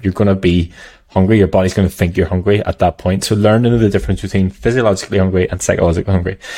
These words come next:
But that will be a whole other podcast in terms of weighing calories in versus calories out doesn't work.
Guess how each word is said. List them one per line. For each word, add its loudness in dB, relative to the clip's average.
But -4
that -4
will 2
be 2
a 2
whole 2
other 0
podcast -2
in 0
terms 0
of -2
weighing -2
calories 0
in 0
versus -6
calories 0
out -2
doesn't -4
work. -6